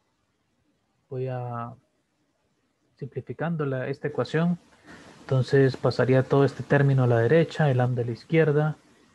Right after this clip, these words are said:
y sacaría raíz cuadrada. Quedaría así. Igual a G prima.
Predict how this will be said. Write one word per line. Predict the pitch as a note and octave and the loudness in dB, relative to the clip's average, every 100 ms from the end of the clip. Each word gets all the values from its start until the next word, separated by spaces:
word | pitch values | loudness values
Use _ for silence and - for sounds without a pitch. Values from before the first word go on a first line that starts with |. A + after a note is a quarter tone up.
| _ _ _ _ _ | _ _ _ _ _
y | B2+ | -18
sacaría | - A#2+ A#2+ B2 | -10 -4 0 0
raíz | B2 B2 | 0 -2
cuadrada. | - D3+ D3 B2+ C#3 - _ _ _ _ _ _ _ _ _ _ _ _ _ _ _ _ _ _ _ _ - | -2 -2 0 -2 -4 -10 _ _ _ _ _ _ _ _ _ _ _ _ _ _ _ _ _ _ _ _ -12
Quedaría | A#2 A2+ A#2+ A#2+ | -12 -10 -10 -10
así. | - - E3 F3+ _ _ _ _ _ _ _ _ _ _ _ _ _ _ _ _ _ _ _ _ _ _ _ _ _ _ _ _ _ _ _ _ _ _ _ _ _ _ _ _ - | -12 -10 -8 -8 _ _ _ _ _ _ _ _ _ _ _ _ _ _ _ _ _ _ _ _ _ _ _ _ _ _ _ _ _ _ _ _ _ _ _ _ _ _ _ _ -18
Igual | B2+ B2 A#2+ A#2+ | -12 -10 -10 -10
a | A2 | -14
G | - | -20
prima. | - C#3+ D#3 D#3 D#3+ | -14 -10 -8 -6 -8